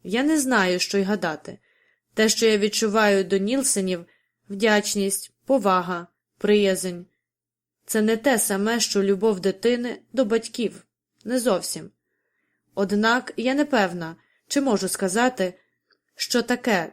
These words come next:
така любов. Я рада жити з цим добросердним подружжям, чий тихий, скромний спосіб життя починаю розуміти. Я вдячна, що вони взяли мене до себе.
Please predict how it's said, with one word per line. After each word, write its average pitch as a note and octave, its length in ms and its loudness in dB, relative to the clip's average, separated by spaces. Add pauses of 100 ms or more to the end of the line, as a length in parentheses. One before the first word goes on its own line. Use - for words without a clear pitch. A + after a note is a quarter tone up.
(100)
така F3 260 -2
любов. E3+ 460 -4 (920)
Я A#3+ 180 2
рада C#4 260 4
жити B3+ 340 2
з G#3+ 60 0
цим B3+ 340 -2
добросердним G#3 840 0
подружжям, G3 720 -4 (100)
чий G3+ 200 0
тихий, A3+ 640 0 (220)
скромний B3+ 520 0
спосіб A#3+ 420 2
життя G#3 380 2
починаю G#3 560 0
розуміти. G#3+ 640 -4 (560)
Я G3+ 180 2
вдячна, G#3 640 2 (280)
що - 240 0
вони A#3+ 200 2
взяли A3+ 320 2
мене G3+ 240 2
до G3+ 120 0
себе. - 440 -4